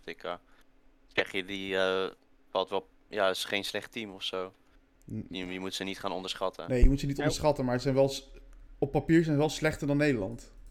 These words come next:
Speaker 1: Ja, tuurlijk.
Speaker 3: Nou, Nederland heeft het verleden wel slecht gehad tegen Tsjechië een aantal keer.
Speaker 1: Ja, dat is wel moeilijk gehad
Speaker 2: Eén
Speaker 1: altijd.
Speaker 3: Die
Speaker 2: keer.
Speaker 3: hebben echt geen goede resultaten tegen ze.
Speaker 2: Oh ja,
Speaker 3: Wij, eh,
Speaker 2: de laatste keer
Speaker 3: ik
Speaker 2: was
Speaker 3: zag,
Speaker 2: ook,
Speaker 3: eh,
Speaker 2: eh,
Speaker 3: wat
Speaker 2: toen
Speaker 3: voorbij
Speaker 2: bij,
Speaker 3: komen, hè?
Speaker 2: laatste keer was ook die kwalificatie met, voor het, eh, E K was dat, geloof ik.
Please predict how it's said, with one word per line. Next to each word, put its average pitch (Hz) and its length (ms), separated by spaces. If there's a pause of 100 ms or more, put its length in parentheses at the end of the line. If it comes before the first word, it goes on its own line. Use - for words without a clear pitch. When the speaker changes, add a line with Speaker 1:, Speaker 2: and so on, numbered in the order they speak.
(220)
Speaker 1:
Ja, 90 160
tuurlijk. 113 300
Speaker 3:
Nou, - 100
Nederland 175 300
heeft 165 120
het - 80
verleden 175 320
wel 190 120
slecht 214 360
gehad 135 180
tegen 120 260
Tsjechië 120 380
een 113 60
aantal 113 240
keer. 107 120
Speaker 1:
Ja, 98 140
dat 98 80
is 101 60
wel 104 160
moeilijk 110 360
gehad 90 220
Speaker 2:
Eén - 60
Speaker 1:
altijd. 127 180
Speaker 3:
Die 135 100
Speaker 2:
keer. 143 80
Speaker 3:
hebben 165 180
echt 202 120
geen 190 120
goede 185 240
resultaten 180 580
tegen 117 280
ze. 107 100
Speaker 2:
Oh - 1600
ja, 147 40
Speaker 3:
Wij, 165 360
eh, 160 60
Speaker 2:
de 160 60
laatste 170 220
keer 190 80
Speaker 3:
ik 180 60
Speaker 2:
was 175 100
Speaker 3:
zag, 175 120
Speaker 2:
ook, 160 60
Speaker 3:
eh, 175 40
Speaker 2:
eh, 165 60
Speaker 3:
wat 156 100
Speaker 2:
toen 175 120
Speaker 3:
voorbij 175 160
Speaker 2:
bij, 147 120
Speaker 3:
komen, 127 200
hè? 135 60
Speaker 2:
laatste 160 200
keer 165 100
was 165 120
ook 156 80
die 151 80
kwalificatie 147 680
met, 143 180
voor 143 140
het, 139 120
eh, 131 540
E 131 40
K 135 60
was 156 300
dat, 175 180
geloof 160 320
ik. 196 280